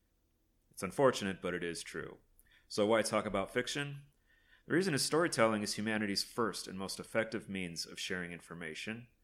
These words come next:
of increasing social cohesion through its mythology and cultural rites, the most effective means of instilling moral values, and is also just a means of entertainment.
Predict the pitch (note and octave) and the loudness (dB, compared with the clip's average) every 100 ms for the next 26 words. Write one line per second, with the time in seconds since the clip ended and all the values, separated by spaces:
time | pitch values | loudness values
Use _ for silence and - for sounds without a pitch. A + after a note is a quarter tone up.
0 | _ _ _ _ F#2+ F2+ F2 F2 - G2 | _ _ _ _ -2 0 0 -4 -2 0
1 | G2+ F#2 G2 - - - E2 F#2+ F#2+ A#2 | 0 -2 -2 -2 -6 -6 -4 -4 -4 -6
2 | A#2+ A2+ F2 D#2+ - F2 D#2 E2+ F#2 F2+ | -10 -10 -6 -6 -6 -10 -4 -2 -2 -2
3 | G#2 E2+ - F2 - D#2 D#2+ F#2 A#2+ - | -6 -6 -8 -8 -6 -6 -4 -4 -4 -6
4 | - - _ _ _ _ _ _ _ _ | -6 -10 _ _ _ _ _ _ _ _
5 | _ F#2+ G2 - G2 G#2 F#2 F#2 F#2 G2+ | _ -4 -2 -2 0 0 0 -2 -4 -4
6 | F#2 F2 - F2+ E2+ D#2 E2 F#2+ G2+ G#2+ | -4 -4 -4 -6 -6 -6 -4 -2 -2 -2
7 | A2+ C3 B2 - _ _ _ _ _ _ | -2 -2 -4 -6 _ _ _ _ _ _
8 | _ - A2+ A#2 A2+ F#2+ - A2+ A#2 G#2 | _ -4 0 2 0 -2 -2 -2 0 -2
9 | G#2+ G#2+ G2 F#2+ F2 E2+ E2+ E2 D2+ A#1+ | -2 -2 0 -2 -2 -4 -6 -8 -12 -14
10 | G1+ | -16